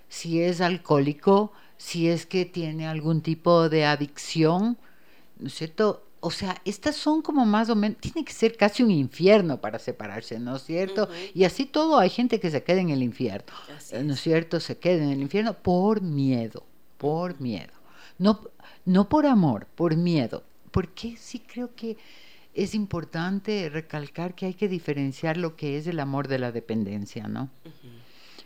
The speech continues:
Speaker 1: Y muchas personas se quedan en la relación por dependencia,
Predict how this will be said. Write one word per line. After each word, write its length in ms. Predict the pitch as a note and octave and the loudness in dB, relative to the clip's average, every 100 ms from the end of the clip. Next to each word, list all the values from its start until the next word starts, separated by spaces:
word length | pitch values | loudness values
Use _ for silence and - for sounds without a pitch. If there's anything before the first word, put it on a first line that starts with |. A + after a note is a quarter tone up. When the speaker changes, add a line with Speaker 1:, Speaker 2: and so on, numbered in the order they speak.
| - | -8
Speaker 1:
Y 100 | F3+ | -2
muchas 420 | D3+ G3 A#3 A#3 | 0 0 -2 -6
personas 680 | - E3+ - E3+ E3+ G#3 A#3 | -6 -6 -4 -4 -2 -2 -4
se 180 | - E3 | -6 -10
quedan 340 | - C#3+ D#3+ | -8 -6 -4
en 80 | G3 | -4
la 140 | F#3+ D#3 | -4 -6
relación 800 | C#3+ C3+ B2+ - D3+ D#3 E3+ - - - - - - | -6 -6 -8 -8 -6 -6 -6 -10 -18 -20 -20 -20 -4
por 340 | E3+ F3 F#3 | 0 0 -2
dependencia, 1160 | D3 E3+ E3+ E3 C#3+ C3 B2 A2+ G2 - - | -4 -4 -2 -4 -2 -2 -4 -4 -8 -14 -18